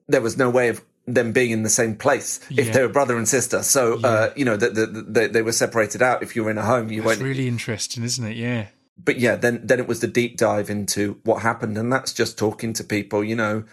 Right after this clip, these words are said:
Speaker 1: it's doing what we're doing now. It was, you know, th-, there wasn't any books to read or anything like that.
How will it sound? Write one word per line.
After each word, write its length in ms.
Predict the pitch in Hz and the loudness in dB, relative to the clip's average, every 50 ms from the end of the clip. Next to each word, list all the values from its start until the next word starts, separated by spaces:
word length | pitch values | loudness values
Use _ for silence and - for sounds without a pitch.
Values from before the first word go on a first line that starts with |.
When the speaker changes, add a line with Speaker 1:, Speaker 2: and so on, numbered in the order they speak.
| _ _ | _ _
Speaker 1:
it's 160 | - - - - | -8 -8 -4 0
doing 220 | - 120 110 107 | 0 0 0 0
what 120 | 107 92 | -2 -2
we're 140 | 90 110 104 | 0 0 0
doing 240 | 95 104 101 101 101 | 0 0 -2 -2 -2
now. 300 | 107 110 113 110 113 113 - | -2 0 0 0 0 0 0
It 160 | 113 110 - | -2 -2 0
was, 220 | 107 110 - - _ _ _ _ - - | -2 -4 -4 -6 _ _ _ _ -16 -8
you 140 | - 131 139 | -2 0 0
know, 140 | 127 107 95 | 2 2 2
th-, 160 | 92 110 110 | 0 0 2
there 140 | 101 113 110 | 2 2 2
wasn't 280 | 110 120 117 120 120 101 | 2 0 0 0 -2 -2
any 200 | 107 107 110 107 | -2 -2 -2 -2
books 340 | 101 - 120 107 - - - | 0 0 0 0 -2 -4 -8
to 100 | - 98 | -4 -2
read 280 | 98 104 101 104 98 | 0 0 0 0 0
or 300 | 98 95 101 104 104 101 - - - _ | 0 0 0 0 -2 -4 -6 -14 -10 _
anything 340 | - 123 113 110 110 110 107 | -2 -2 -2 -2 -2 -4 -4
like 160 | 104 107 - | -2 -2 0
that. 360 | - 127 127 110 95 - - | 0 0 2 0 0 -4 -8